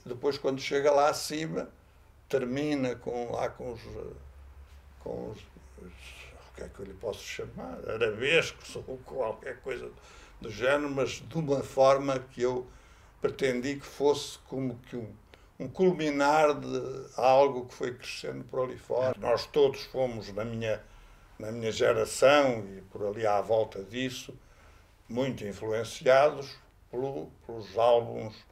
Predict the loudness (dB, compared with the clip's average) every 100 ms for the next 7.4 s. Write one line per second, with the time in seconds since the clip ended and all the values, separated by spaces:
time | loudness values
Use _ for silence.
0 | _ -8 -6 -4 -6 -4 -8 -8 -14 -18
1 | -20 -20 -20 -20 -6 -4 -4 -6 -12 -10
2 | -2 2 2 0 -6 -12 -10 0 0 2
3 | -2 -6 -6 0 4 4 2 -6 -2 8
4 | 8 8 0 -18 -20 -20 -20 -20 -20 -20
5 | -20 -8 -6 -2 -2 -2 -4 -4 2 8
6 | 10 8 4 -10 -10 -12 -10 -6 -6 -6
7 | -8 -6 -6 -6